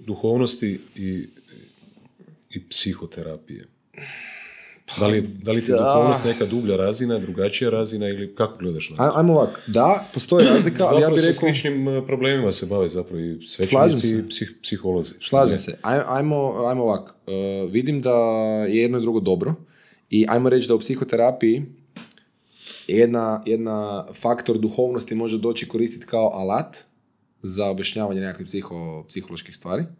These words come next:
Speaker 1: Mhm.
Speaker 2: Na popunjavanje nekih rupa koje možda sam neki gapova u razumijevanju koje ne možeš sam shvatit. A također u vjeri nekakve rupe koje sam možda ne možeš shvatit, da, da vjera može koristit, vjera ili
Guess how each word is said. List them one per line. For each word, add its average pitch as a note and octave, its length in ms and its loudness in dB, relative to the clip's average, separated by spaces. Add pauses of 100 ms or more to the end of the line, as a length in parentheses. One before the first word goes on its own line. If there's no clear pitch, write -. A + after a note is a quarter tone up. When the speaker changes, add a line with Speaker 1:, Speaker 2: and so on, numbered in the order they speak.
(100)
Speaker 1:
Mhm. E2 280 -12 (560)
Speaker 2:
Na G#2 160 -4
popunjavanje G#2+ 460 0
nekih G#2 220 -6
rupa G#2+ 240 -2
koje F#2+ 140 -10
možda F#2+ 160 -8
sam F#2 220 -4
neki F2+ 240 -12
gapova F2 360 -4
u E2 200 -10
razumijevanju E2+ 520 -8
koje E2+ 160 -14
ne F2 100 -10
možeš E2+ 260 -10
sam E2+ 160 -12
shvatit. E2 360 -10 (760)
A G2 120 0
također D3 540 4
u A2 100 2
vjeri A2 520 4 (1000)
nekakve B2 460 4
rupe C3 220 2
koje G#2+ 160 -2
sam A#2 160 0
možda A2 140 0
ne A2+ 60 -2
možeš A#2 100 -2
shvatit, B2+ 260 0 (320)
da, F2+ 160 -4
da G#2+ 160 2
vjera A2+ 460 4
može B2+ 280 0
koristit, B2 440 -2
vjera F2+ 320 -4
ili E2+ 240 -10